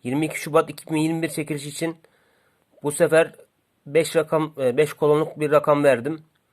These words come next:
Bu rakamların hepsini oynamayın. E, istediğiniz rakamları ekleyin.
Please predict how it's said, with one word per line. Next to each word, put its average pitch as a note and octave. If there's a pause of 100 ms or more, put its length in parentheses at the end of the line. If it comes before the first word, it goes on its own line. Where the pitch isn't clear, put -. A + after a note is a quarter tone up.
(760)
Bu C3+
rakamların E3+
hepsini F3
oynamayın. D#3 (520)
E, B2 (600)
istediğiniz D#3 (420)
rakamları C#3+
ekleyin. C3